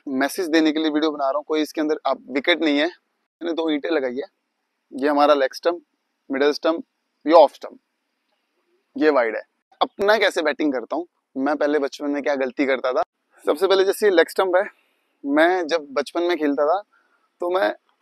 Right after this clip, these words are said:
जो मेरी ये width है, ये टांगों की, ये ज़्यादा open रखता था और ऐसे खेलता था। मतलब मैं, लेदर को हम लोग खेलते थे, लेदर बॉल से खेलते थे, तो लेदर बॉल की तरह ही मैं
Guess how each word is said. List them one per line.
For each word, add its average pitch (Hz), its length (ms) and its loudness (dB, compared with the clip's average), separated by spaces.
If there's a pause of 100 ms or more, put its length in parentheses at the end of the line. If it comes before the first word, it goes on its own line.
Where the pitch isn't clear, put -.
(140)
जो 151 180 0
मेरी 180 200 2
ये 190 100 4
width 156 340 2
है, 123 120 4
ये - 360 -12
टांगों 143 340 0
की, 127 220 -6
ये 156 80 0
ज़्यादा 151 260 8
open 147 360 0
रखता 110 240 -6
था - 160 -10 (1300)
और 147 240 6 (680)
ऐसे 156 260 -2
खेलता 117 320 -6
था। 110 140 -18 (440)
मतलब 160 240 -2
मैं, 165 220 2 (1600)
लेदर 151 360 0
को 190 100 -4
हम 175 200 -2
लोग 175 120 0
खेलते 156 320 0
थे, 160 160 2 (120)
लेदर 147 240 0
बॉल 151 200 2
से 160 120 -8
खेलते 143 260 -4
थे, 143 140 -6
तो 160 140 -6
लेदर 147 300 -4
बॉल 147 220 -4
की 151 100 -8
तरह 147 180 -6
ही 156 180 -8
मैं 156 100 -10